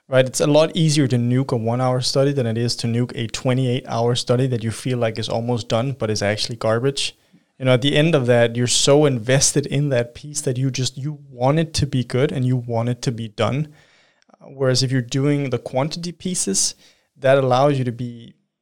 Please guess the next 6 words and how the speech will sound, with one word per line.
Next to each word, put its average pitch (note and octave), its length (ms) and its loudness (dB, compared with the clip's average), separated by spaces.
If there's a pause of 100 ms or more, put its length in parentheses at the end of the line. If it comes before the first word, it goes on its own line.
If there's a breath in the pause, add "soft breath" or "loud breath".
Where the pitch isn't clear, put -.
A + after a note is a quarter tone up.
(600)
much D#3+ 320 -4
more F3+ 180 4
removed D3+ 640 2
from C#3+ 200 -2
those B2+ 240 0
pieces B2 760 -2